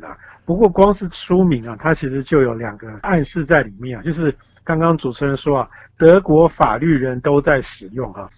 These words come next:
我，我们台湾用的这个法律系统就是所谓的欧陆法系嘛，那，那德国就是中间的核心啊，那我们一直都觉得德国是一个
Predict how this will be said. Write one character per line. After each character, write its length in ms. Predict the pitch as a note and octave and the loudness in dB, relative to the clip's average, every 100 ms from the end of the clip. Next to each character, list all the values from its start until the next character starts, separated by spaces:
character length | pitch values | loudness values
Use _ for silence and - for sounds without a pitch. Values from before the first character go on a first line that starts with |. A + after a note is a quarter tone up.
| - | -4
我， 140 | C#3+ | -2
我 180 | F3 D3 | 0 0
们 240 | C#3+ D#3+ | 0 -2
台 200 | F3 D3 | -2 -2
湾 180 | D3+ D#3+ | 2 2
用 160 | E3+ D#3 | 2 0
的 80 | C3+ | 0
这 80 | |
个 100 | D#3 | 0
法 200 | C#3+ C3+ | -2 -2
律 120 | A#2+ D3 | -2 -4
系 140 | - | -4
统 160 | C#3 B2 | -6 -6
就 80 | |
是 80 | C3 | -10
所 180 | A#2 C3+ | -12 -10
谓 80 | A#2+ | -10
的 80 | C3 | -6
欧 220 | C#3+ D3 | -2 0
陆 140 | D3 | -2
法 200 | C3 G#2 | -4 -8
系 200 | - - | -10 -12
嘛， 140 | A#2 C3 | -8 -6
那， 220 | C#3+ D3 | -4 -2
那 100 | G3 F3 | 0 2
德 200 | D3+ D3+ | 2 2
国 140 | D#3 | 2
就 100 | D3 | 0
是 240 | C3+ C#3+ - - - - | -4 -6 -8 -16 -14 -4
中 160 | D3+ | 0
间 100 | D3 | 2
的 120 | D3+ | 2
核 240 | C#3 B2 C3 | 0 -2 -6
心 280 | - C3+ C3 | -4 -8 -6
啊， 160 | A#2 - - - | -8 -10 -12 0
那 120 | G3 | 2
我 80 | D3+ | 4
们 100 | E3 | 2
一 80 | |
直 100 | - | 0
都 140 | D#3+ E3+ | 2 2
觉 100 | D3+ | 4
得 100 | D3 | 2
德 200 | C#3 C#3+ | 4 -2
国 200 | D3+ D3 | 2 2
是 180 | - E3 | 2 -2
一 40 | |
个 140 | D3 | -2